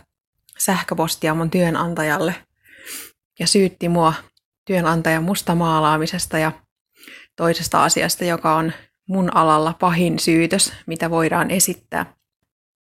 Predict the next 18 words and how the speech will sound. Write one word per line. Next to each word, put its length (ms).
Ja 80
hän 220
esitti 380
nämä 240
syytökset 640
yksittäisen 960
Facebook-keskustelun 1120
perusteella, 720
josta 380
ei 500
löydy 380
mitään 440
perustetta 640
muuten 400
kuin 220
hänen 300
omassa 500
mielikuvituksessaan 1300